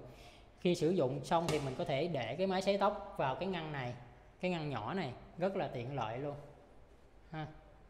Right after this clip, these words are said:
Dưới cái, cái phần, à, lavabo này, chủ tư còn chứa cho mình một khoảng, khoảng trống để anh chị để quần áo ha. Giống như quần áo anh chị, à, tắm xong á, mà anh chị, à, quần áo bẩn á, thì có thể để dưới cái ngăn này. Đó,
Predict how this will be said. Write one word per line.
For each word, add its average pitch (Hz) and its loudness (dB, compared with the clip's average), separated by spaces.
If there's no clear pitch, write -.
Dưới 196 12
cái, 233 10
cái 214 6
phần, 143 2
à, 139 4
lavabo 165 12
này, 143 4
chủ 170 6
tư 165 8
còn 151 0
chứa 170 6
cho 202 6
mình 147 2
một 120 2
khoảng, 165 2
khoảng 143 0
trống 175 8
để 147 4
anh 170 4
chị 131 0
để 131 0
quần 131 0
áo 143 2
ha. 185 4
Giống 180 4
như 185 6
quần 147 2
áo 139 2
anh 196 4
chị, 135 2
à, 143 4
tắm 175 4
xong 156 6
á, 180 -2
mà 131 0
anh 143 -2
chị, 127 -2
à, 139 -4
quần 131 -4
áo 139 0
bẩn 131 0
á, 202 -2
thì 104 -4
có 156 -2
thể 143 -2
để 120 -2
dưới 180 0
cái 196 0
ngăn 147 -2
này. 117 -2
Đó, 135 -4